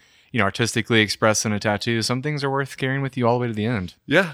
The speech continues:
Speaker 2: You know, um, there's one that I would like to take off, but
Speaker 1: We won't talk about that one.
Speaker 2: <laughs>
Speaker 1: Do I, uh, can we even see that one on, on, I don't even know if we're allowed to see that one. Let's
Speaker 2: Yeah, it's, it's, it's across here. <laughs> No secret.
Speaker 1: Well,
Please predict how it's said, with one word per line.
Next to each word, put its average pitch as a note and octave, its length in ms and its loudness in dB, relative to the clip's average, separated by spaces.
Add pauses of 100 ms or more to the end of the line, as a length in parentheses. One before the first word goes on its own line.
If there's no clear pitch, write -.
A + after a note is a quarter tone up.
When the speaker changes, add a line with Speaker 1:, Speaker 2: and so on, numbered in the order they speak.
(100)
Speaker 2:
You C3 120 -4
know, C3+ 300 -2
um, G#2+ 460 -4
there's G#2+ 180 -10
one A#2+ 180 -6
that G#2 100 -4
I F#2+ 60 -2
would F2 140 -8
like G#2+ 180 -6
to D2 60 -16
take D#2 240 -12
off, D#2 320 -10
but D#2+ 260 -16 (520)
Speaker 1:
We A#2+ 80 2
won't A#2+ 120 2
talk F#2+ 160 -2
about F2 180 -4
that F2+ 160 -6
one. F#2 180 -8 (240)
Speaker 2:
<laughs> - 1300 -6
Speaker 1:
Do B2 100 8
I, A#2+ 40 8
uh, A#2+ 220 -4
can B2+ 120 -2
we C#3+ 80 0
even C3 180 -2
see A2+ 140 -2
that G#2+ 140 2
one G#2 120 -2
on, G#2 160 -6
on, G#2+ 320 -8
I A2+ 100 -6
don't B2+ 120 -2
even G#2+ 120 -4
know G2+ 80 -2
if G2 60 -10
we're G2+ 60 -8
allowed F#2 140 -4
to F2+ 40 -12
see F#2 140 -12
that F2+ 180 -12
one. F#2+ 180 -12
Let's A#2 140 -2
Speaker 2:
Yeah, A#2 180 4
it's, A#2+ 220 0
it's, G#2+ 300 -4
it's - 280 -2
across E2 380 -6
here. E2 200 -10 (360)
<laughs> - 160 -2 (920)
No C#3 120 4
secret. - 440 -4 (400)
Speaker 1:
Well, D#3 360 4